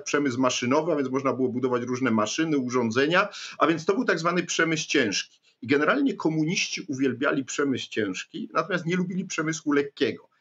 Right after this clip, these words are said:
Jakiś tam odzieżowy, rolno-spożywczy, to zawsze było na drugim planie. Najważniejsze były huty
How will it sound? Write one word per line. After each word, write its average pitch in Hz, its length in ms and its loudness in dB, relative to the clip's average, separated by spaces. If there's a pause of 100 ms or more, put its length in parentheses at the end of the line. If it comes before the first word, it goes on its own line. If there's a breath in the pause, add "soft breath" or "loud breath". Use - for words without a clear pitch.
Jakiś 123 220 -8
tam 110 180 0
odzieżowy, 151 960 4 (220 loud breath)
rolno-spożywczy, 156 1000 0
to 170 80 -4
zawsze 190 260 0
było 160 180 2
na 151 120 4
drugim 139 320 -4
planie. 98 320 -2 (140)
Najważniejsze 135 580 2
były 104 240 -4
huty 214 640 -2